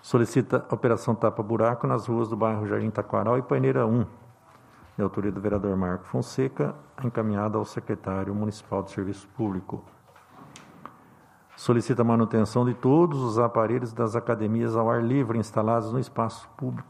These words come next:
nos espaços públicos do município, de autoria do vereador Marco Fonseca.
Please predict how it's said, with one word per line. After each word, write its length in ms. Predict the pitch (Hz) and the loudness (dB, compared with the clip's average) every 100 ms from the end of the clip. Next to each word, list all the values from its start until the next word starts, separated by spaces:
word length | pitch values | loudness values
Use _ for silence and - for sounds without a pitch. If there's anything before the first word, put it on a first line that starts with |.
| - | -4
nos 280 | 113 98 - | -4 -4 -10
espaços 440 | - 117 - - | -4 -4 -4 -12
públicos 460 | - 127 123 117 104 | -8 -8 -6 -8 -2
do 100 | 113 | 0
município, 720 | 117 113 - 127 101 101 85 - - - - - - | 2 0 0 0 0 -4 -6 -10 -20 -20 -20 -10 -2
de 60 | |
autoria 400 | 95 92 101 107 | -2 0 -2 0
do 80 | 107 | -2
vereador 680 | 107 104 95 101 107 117 139 | -2 0 0 0 0 -2 -2
Marco 460 | 104 107 101 117 | 0 0 -2 -6
Fonseca. 640 | - - 110 - 101 - | -6 -4 -4 -4 -8 -8